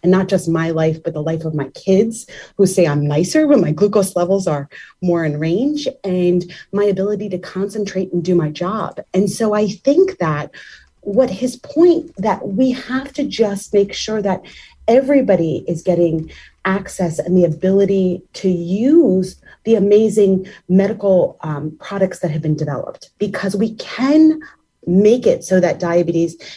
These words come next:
can fade a little bit more into the background. It's always gonna be there. It's gonna be a chronic condition. But I am living with diabetes. I am not a diabetic. I just happen to have this thing that I have to take care of, but I have the fortune of the tools needed,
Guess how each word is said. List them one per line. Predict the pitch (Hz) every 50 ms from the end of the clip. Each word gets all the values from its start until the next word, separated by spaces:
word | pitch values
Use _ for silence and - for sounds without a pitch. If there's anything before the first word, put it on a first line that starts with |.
| - -
can | - 233 226
fade | 190 - - 285 302 320 339
a | 311
little | 254 247 226 185
bit | 190 - -
more | 175 170 175 170
into | 175 175 -
the | 170
background. | 165 151 151 151 - 165 156 165
It's | 160 165 - -
always | 170 185 202 190
gonna | 208 202 208
be | 196 214 220
there. | 202 175 147
It's | 131 -
gonna | - 180 170
be | 175 165
a | 160
chronic | - - - 180 180 185 185 190 190 - - _ _ _ _ _ _ -
condition. | - 208 202 240 262 254 - - 180 139 - - - _ - - - - - _ -
But | 175 190 -
I | 202 226
am | 240 208 175 170
living | 160 165 175 196 214 220 233 214 185
with | 165 160 -
diabetes. | - 147 139 143 139 139 143 139 - - - - -
I | 175 202
am | 214 175 151
not | 151 147 147 147 - - -
a | 143
diabetic. | 156 139 139 123 101 - - - - - - - - _ _ _ _ _ _ -
I | 190 208
just | - 240 - -
happen | - - 190 185 190 170 170
to | 160
have | - 180 170 165 -
this | 165 156 -
thing | - - 185 170 151
that | 135 143
I | 139
have | 147 143 - 170 151 - -
to | 170
take | 156 - 147 - -
care | - 190 180 156 -
of, | - - - _ -
but | 180 160 - -
I | 175 180 185
have | 185 165 165 156
the | 156 151
fortune | - - 170 160 - - - 143
of | 147
the | -
tools | - - - - 165 156 151 147 - -
needed, | 151 151 143 139 - -